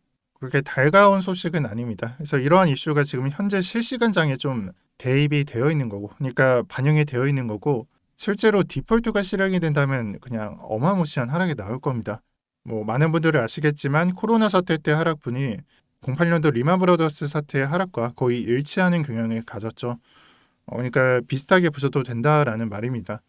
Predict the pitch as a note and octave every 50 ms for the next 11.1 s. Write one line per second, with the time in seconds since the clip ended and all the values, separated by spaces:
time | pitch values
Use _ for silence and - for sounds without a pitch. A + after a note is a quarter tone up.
0 | _ _ _ _ _ _ _ _ - - C#3 C3+ C3+ C3 - - C3+ B2+ E3+ F#3+
1 | G3 G#3 G#3+ A3 G3+ G#3 F#3 D3+ B2 A#2+ C#3+ D#3 E3 E3 D#3 D#3 D3+ D3 D#3 D3
2 | C#3 C3+ F3+ F3+ G#3 G3 F#3 F3 E3 D#3+ D3+ D3 D3+ C#3+ - G2+ F#2 - _ -
3 | B2 C3+ B2 G#2+ - - _ _ _ _ _ _ _ _ _ _ _ - - -
4 | G#2 G#2+ G#2+ - C#3+ C#3+ E3+ F3+ F3+ D#3+ D3 D3 D3+ D3+ D3 - - C#3+ D3+ D3+
5 | D3 - B2 A#2+ - F#3+ F#3 - G3+ F3+ F3+ E3+ D#3 D3 D3+ D3 D#3 D3+ D#3 D3
6 | C3+ A#2 A#2+ B2+ C#3 B2+ G#2+ F#2+ - - - - _ _ _ - C3+ C#3 D3+ D3+
7 | - - F3+ E3+ E3 D#3 - A3 A#3 A#3 A#3 G#3+ G#3+ F#3+ F#3+ E3+ C3 G2+ A2+ A#2+
8 | C3 C#3+ D3 - _ - D3 C#3+ C#3 C3+ C3 B2+ C3 C3 C#3+ F3 F#3 F#3 E3 C#3+
9 | - G2+ G#2+ - _ _ _ _ _ _ _ - - B2+ B2 C3+ D3+ D3 D3 C#3+
10 | C#3 C#3+ D3 F3+ F#3 F3+ F3 D#3+ D3+ C#3+ D3 E3 E3 E3 D3+ B2+ A2+ - D#3 D3
11 | C#3